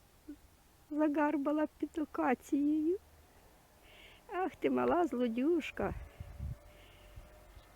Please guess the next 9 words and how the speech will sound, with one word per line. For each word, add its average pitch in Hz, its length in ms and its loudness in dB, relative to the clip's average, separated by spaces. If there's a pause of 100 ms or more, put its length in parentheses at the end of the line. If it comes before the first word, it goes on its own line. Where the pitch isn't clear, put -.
(500)
Так, - 280 -6
другий. 233 580 4 (1400)
Другий 277 360 4
теребет. 269 480 0 (2750)
Де, 175 180 -6
де, 170 100 -10
де, 175 200 -12
де, 175 120 -12
де? 165 60 -16